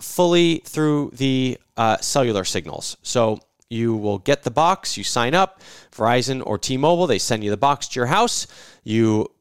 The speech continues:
unbox it, you plug it in near a window, it grabs a cellular signal from the five G, super speedy five G, uh, high bandwidth networks that these companies have, and it takes that signal,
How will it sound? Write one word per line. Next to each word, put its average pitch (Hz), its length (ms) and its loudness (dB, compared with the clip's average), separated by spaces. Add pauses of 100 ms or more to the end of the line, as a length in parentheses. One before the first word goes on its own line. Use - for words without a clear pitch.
(120)
unbox 131 480 0
it, - 180 2
you 98 120 -8
plug 190 340 0
it 170 80 0
in 175 140 0
near 160 180 2
a 147 60 2
window, 147 560 2
it 110 180 -4
grabs 131 480 0
a 104 140 -2
cellular 156 480 0
signal 139 440 0
from 110 280 -4
the 101 80 -4
five 131 320 0
G, 117 360 -4 (280)
super - 320 -4
speedy 120 480 -2
five 113 340 0
G, 110 500 -4
uh, 98 260 0 (500)
high 120 240 -2
bandwidth 110 480 -4
networks 151 480 -2
that 117 100 -6
these 107 220 -6
companies 107 460 -6
have, 156 360 0 (880)
and 123 200 0
it 120 100 -2
takes 151 280 0
that 135 140 2
signal, 131 480 0